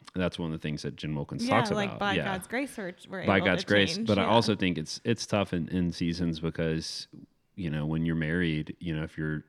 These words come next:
Speaker 1: your spouse is going through a really challenging time or they're really
Speaker 2: Mm-hmm.
Speaker 1: confused or they, they're just, you know, uh, I think that's been the hardest part is just the fact that I've changed a lot and then you've changed a lot. And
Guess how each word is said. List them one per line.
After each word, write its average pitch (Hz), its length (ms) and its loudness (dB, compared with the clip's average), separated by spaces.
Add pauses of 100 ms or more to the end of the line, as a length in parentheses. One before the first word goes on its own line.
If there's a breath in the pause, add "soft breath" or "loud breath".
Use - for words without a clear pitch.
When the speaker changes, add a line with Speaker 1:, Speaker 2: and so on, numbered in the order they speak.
Speaker 1:
your 85 160 -8
spouse 73 420 -8
is 80 100 -6
going 78 280 -6
through 76 140 -6
a - 20 -6
really 76 200 -4
challenging 76 440 -6
time 98 360 0
or 80 40 -2
they're 76 100 -6
really 73 220 -6
Speaker 2:
Mm-hmm. 247 100 -4
Speaker 1:
confused 104 560 0
or - 80 -8
they, - 240 -12
they're 80 200 -8
just, 80 240 -10 (180)
you 85 80 -6
know, 76 240 -10 (600 loud breath)
uh, 55 140 -8
I 92 140 -2
think 90 200 0
that's 80 200 0
been 78 160 -2
the 67 80 -4
hardest 80 360 -2
part 78 220 -6
is 78 100 -2
just - 320 -4 (120)
the 82 100 -6
fact 80 280 -6
that - 140 -6
I've 82 480 -2
changed 104 360 0
a 117 40 2
lot 107 380 0
and 87 80 0
then 76 140 0
you've 85 180 0
changed 85 360 -2
a 82 40 -2
lot. 80 340 -4
And 76 220 -8